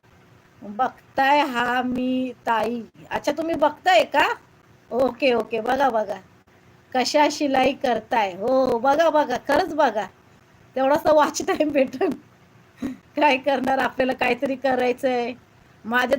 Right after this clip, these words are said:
तुम्हाला सांगू, माझ्या कॉ-, माझ्या चॅनलला जसं कॉपीराइट स्ट्राईक पडलंय ना, तसे माझे व्ह्यूज पकडले जात नाही, काय नाही. या चॅनलचं खरं सांगते, मला काही बी फायदा नाही. पण आपलं करायचंय काहीतरी म्हणून आपला हा चॅनेल मी चालू ठेवलेला आहे.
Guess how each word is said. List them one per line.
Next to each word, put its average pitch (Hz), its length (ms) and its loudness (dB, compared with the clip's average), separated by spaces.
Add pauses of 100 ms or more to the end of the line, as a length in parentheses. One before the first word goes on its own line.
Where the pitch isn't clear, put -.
तुम्हाला 285 280 0
सांगू, 285 460 -2
माझ्या 269 260 0
कॉ-, 262 280 0
माझ्या 247 260 -4
चॅनलला 254 400 -2
जसं 247 240 -6
कॉपीराइट 247 480 -2
स्ट्राईक 233 340 -2 (100)
पडलंय 240 380 -4
ना, 220 80 -10 (140)
तसे 240 160 -10
माझे 240 320 -8 (380)
व्ह्यूज 247 260 -6
पकडले 247 540 -4
जात 233 200 0 (100)
नाही, 247 220 -6
काय 233 460 -2
नाही. 233 300 -8 (560)
या 226 140 -8
चॅनलचं 247 400 -4 (140)
खरं 254 120 -2
सांगते, 254 320 -6
मला 233 220 -4
काही 240 360 -2
बी 254 160 -8
फायदा 214 400 -4 (100)
नाही. 180 140 -18 (1080)
पण 233 140 -4
आपलं 254 260 0
करायचंय 302 640 2
काहीतरी 330 540 0
म्हणून 339 380 0 (600)
आपला 277 220 -2
हा 320 80 2
चॅनेल 311 420 2
मी 320 120 -4
चालू 277 360 0
ठेवलेला 226 520 -2
आहे. 185 100 -14